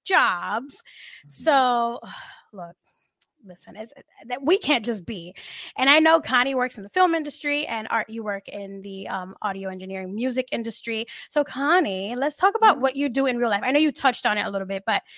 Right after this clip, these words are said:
Speaker 1: let the people know what you do in real life, how, just, and that, how it makes you feel, 'cause that's another thing. A lot of people
Speaker 3: Oh,
Speaker 1: do
Speaker 3: well,
Speaker 1: dead end
Speaker 3: see,
Speaker 1: things,
Speaker 3: my
Speaker 1: and it's,
Speaker 3: real
Speaker 1: I
Speaker 3: life
Speaker 1: feel like you're
Speaker 3: job
Speaker 1: really happy about it,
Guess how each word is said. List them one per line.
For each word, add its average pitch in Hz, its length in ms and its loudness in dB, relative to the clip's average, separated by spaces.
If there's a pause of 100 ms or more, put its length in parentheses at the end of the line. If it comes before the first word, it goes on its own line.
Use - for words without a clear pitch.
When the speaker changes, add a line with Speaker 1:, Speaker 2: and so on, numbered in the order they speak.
(220)
Speaker 1:
let 311 220 4
the 453 80 0
people 302 300 2
know 233 460 6
what 285 280 4
you 311 120 0
do 262 260 0
in 240 160 -4
real 240 160 0
life, 196 500 0 (300)
how, 254 760 6 (640)
just, - 180 -2
and 320 140 6
that, 302 200 6
how 403 220 8
it 381 80 -2
makes 311 200 2
you 285 60 -2
feel, 202 200 -2
'cause 254 100 -6
that's 311 200 2
another 233 340 0
thing. 220 400 -10
A 233 60 -4
lot 247 180 0
of - 60 2
people 240 200 2
Speaker 3:
Oh, 208 60 -6
Speaker 1:
do 233 140 -4
Speaker 3:
well, 196 120 -10
Speaker 1:
dead 240 140 0
end 233 160 0
Speaker 3:
see, 262 100 -2
Speaker 1:
things, 220 380 -2
Speaker 3:
my 233 60 -2
Speaker 1:
and 214 80 -6
it's, 453 100 -6
Speaker 3:
real 453 120 -4
Speaker 1:
I 285 80 8
Speaker 3:
life 339 100 6
Speaker 1:
feel 330 100 6
like 277 140 2
you're 254 80 -2
Speaker 3:
job 254 100 0
Speaker 1:
really 220 60 -2
happy 220 340 -2
about 185 300 -14
it, - 180 -14